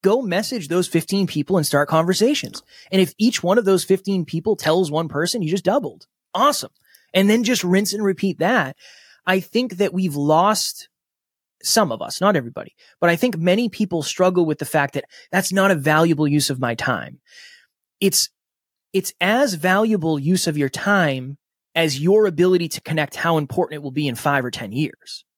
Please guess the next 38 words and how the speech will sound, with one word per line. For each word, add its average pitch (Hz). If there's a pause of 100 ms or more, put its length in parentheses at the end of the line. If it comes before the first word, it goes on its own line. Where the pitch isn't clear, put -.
(400)
It 190
might 262
seem 277
like 175
a 165
waste 165
of 147
time 139
now, 214
and 165
it 147
might 240
seem 226
like 170
you're 165
losing 139
money, 180 (300)
but 170
five 220
or 220
ten 170
years 156
of 220
that, 254 (580)
you 180
could 170
have 170
yourself 165
a 135
really, 175
really 175
connected 175 (140)
business 156
with 151
a 131
really 147
good 156
community, 156